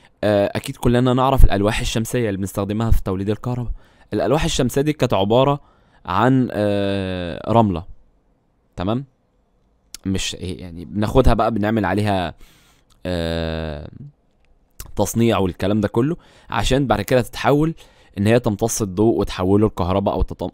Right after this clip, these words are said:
تمتص الحرارة وتحولها لكهرباء. والتغيرات اللي تطرأ عليها، يعني مثلًا لو المادة دي حطيتها على المادة دي، إيه اللي هيحصل؟ هو ده علم الكيمياء، وظيفته إن هو بيدرس التفاعلات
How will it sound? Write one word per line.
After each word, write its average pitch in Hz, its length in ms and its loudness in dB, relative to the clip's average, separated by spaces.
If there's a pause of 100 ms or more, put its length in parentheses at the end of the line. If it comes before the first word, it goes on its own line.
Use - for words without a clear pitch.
تمتص 92 340 -4
الحرارة 92 400 -2
وتحولها 90 360 -4
لكهرباء. 80 440 -10 (880)
والتغيرات 113 540 2
اللي 151 120 0
تطرأ 151 340 -4
عليها، 131 460 0 (480)
يعني 95 200 -2
مثلًا 135 480 0
لو 127 160 6
المادة 131 320 2
دي 104 240 -2
حطيتها 139 440 -4
على 110 180 0
المادة 107 360 0
دي، 87 220 -10
إيه 165 60 0
اللي 156 120 0
هيحصل؟ 101 420 -6 (840)
هو 147 140 6
ده 143 80 4
علم 127 160 2
الكيمياء، 113 400 0
وظيفته 117 340 0
إن 113 80 2
هو 120 240 0 (420)
بيدرس 165 440 4
التفاعلات 127 840 2